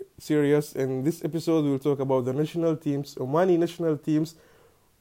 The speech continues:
which representing Oman in the international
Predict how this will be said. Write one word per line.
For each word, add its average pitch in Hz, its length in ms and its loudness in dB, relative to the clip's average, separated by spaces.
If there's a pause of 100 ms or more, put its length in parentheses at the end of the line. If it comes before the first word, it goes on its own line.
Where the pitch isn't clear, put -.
(340)
which 139 400 -2
representing 139 800 -2
Oman 151 340 2
in 123 640 -2
the 117 120 -2
international 139 920 -2